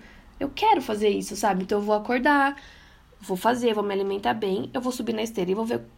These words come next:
vou ver no que vai dar. E deu. Então você ir com esse pensamento mais livre, mais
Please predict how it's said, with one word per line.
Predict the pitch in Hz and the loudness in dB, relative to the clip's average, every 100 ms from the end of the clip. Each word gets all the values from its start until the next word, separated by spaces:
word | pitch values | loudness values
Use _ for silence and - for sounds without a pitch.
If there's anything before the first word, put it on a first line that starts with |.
| _ _ - | _ _ -12
vou | 240 277 | -2 0
ver | 285 214 | 2 0
no | 220 | -2
que | 247 | -4
vai | 269 | 0
dar. | 359 262 - | 2 0 0
E | - | 0
deu. | 320 381 294 285 - - - - | 2 4 4 0 -10 -20 -20 -8
Então | - 277 | -2 0
você | 294 | 2
ir | 330 | 2
com | 392 | 2
esse | 427 349 | 2 0
pensamento | 311 285 277 247 233 | 0 0 2 0 0
mais | 233 220 220 | -2 -2 -2
livre, | 220 247 254 220 220 | -2 0 0 0 -4
mais | 220 214 214 214 208 202 202 202 - - | -4 -2 -4 -4 -2 -2 -2 -4 -6 -10